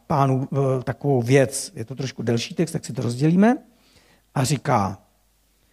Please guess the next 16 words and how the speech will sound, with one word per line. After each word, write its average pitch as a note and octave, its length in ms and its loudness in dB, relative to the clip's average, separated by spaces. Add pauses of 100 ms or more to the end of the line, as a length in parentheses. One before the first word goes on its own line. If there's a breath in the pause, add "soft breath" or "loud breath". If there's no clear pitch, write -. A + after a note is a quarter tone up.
(380)
"Tedy D4 260 8
přistoupil B3 680 4
Petr G3+ 380 4
a G3 100 6
řekl G3 320 6
mu, D#3+ 320 6 (160)
Pane, C4+ 440 8
kolikrát D4+ 840 6
mám A3 340 8
odpustit G3+ 680 4
svému F#3 460 6
bratru, F3 520 6 (300 loud breath)
když - 320 4
proti E3+ 380 4
mně D3+ 220 6
zhřeší? A2 760 -2